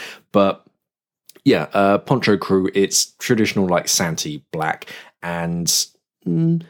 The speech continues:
not too much detailing. I've got one of their, um, uh, what was it, Eagle Expedition jackets, and you do feel like you've got Santee kind of printed on you quite a lot, but this one's quite reserved.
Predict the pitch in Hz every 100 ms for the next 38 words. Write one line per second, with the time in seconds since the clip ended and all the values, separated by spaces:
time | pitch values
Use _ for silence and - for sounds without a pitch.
0 | _ _ - 262 - - - 190 175 151
1 | 120 101 - - 107 87 - 87 85 87
2 | 107 113 - 113 - 123 127 120 117 107
3 | 104 101 101 101 98 95 95 87 _ _
4 | _ _ _ 67 65 64 57 - _ _
5 | - - - - 85 78 - 107 107 98
6 | - - - - 80 95 - 98 90 90
7 | - - 87 - - - - - - -
8 | - 95 92 92 - 95 98 98 - 92
9 | 87 82 82 85 - - 85 80 80 73
10 | 80 78 - 85 80 80 78 73 - -
11 | 80 - 85 82 71 - - 107 107 98
12 | 92 - - - 139 98 - - 76 82
13 | 80 80 -